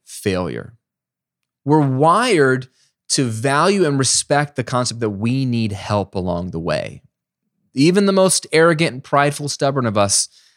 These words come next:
at our core, know deep down inside that we need help along the way. And if we can get the right help from someone that's empathetic and credible and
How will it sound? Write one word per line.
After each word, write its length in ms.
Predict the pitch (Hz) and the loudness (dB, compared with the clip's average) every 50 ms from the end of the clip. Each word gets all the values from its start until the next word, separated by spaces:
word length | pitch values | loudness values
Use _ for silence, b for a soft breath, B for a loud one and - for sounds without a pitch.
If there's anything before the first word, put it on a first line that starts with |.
| b b b b _ _ _ _ - | b b b b _ _ _ _ 0
at 180 | 151 170 170 | 2 4 4
our 120 | 170 165 156 | 4 4 2
core, 420 | - - - 147 127 117 110 110 | 0 -2 0 2 4 4 2 2
know 460 | 110 113 117 123 131 131 131 127 127 | 0 -2 -2 0 2 2 4 4 2
deep 160 | 117 123 117 | 0 -2 -4
down 160 | - 127 120 117 | -2 -2 -2 0
inside 420 | 107 - - - 110 104 101 95 | 0 -2 -2 -2 0 0 0 -2
that 100 | 80 - | -4 -8
we 340 | 87 95 92 98 107 107 107 | -12 -10 -10 -8 -6 -4 -4
need 180 | 107 104 101 98 | -2 -4 -4 -6
help 260 | 101 101 101 98 - | -6 -8 -8 -8 -8
along 280 | 95 92 87 87 87 82 | -8 -6 -6 -6 -8 -8
the 60 | 76 | -10
way. 200 | 80 69 64 62 | -8 -8 -8 -6
And 100 | 82 107 | -6 -8
if 100 | - - | -6 -4
we 80 | 117 | -4
can 120 | 98 104 98 | -4 -2 -2
get 240 | 101 123 - - - | -2 -2 -4 -4 -8
the 80 | 101 | -8
right 280 | 90 95 101 107 120 113 | -4 0 0 0 0 0
help 220 | 127 123 123 - | -2 -4 -4 -4
from 100 | - 104 | -6 -6
someone 360 | - - 113 110 107 104 98 | -4 -4 -4 -4 -4 -4 -4
that's 160 | 92 92 - - | -6 -8 -8 -8
empathetic 640 | 101 101 - 98 - 104 104 104 110 110 104 - | -10 -10 -10 -8 -6 -4 -2 -2 -2 -4 -8 -10
and 80 | 82 - | -14 -12
credible 460 | - - 95 101 - 113 113 113 104 | -6 -4 -4 -4 -4 -6 -8 -8 -8
and 180 | 80 78 - | -8 -10 -14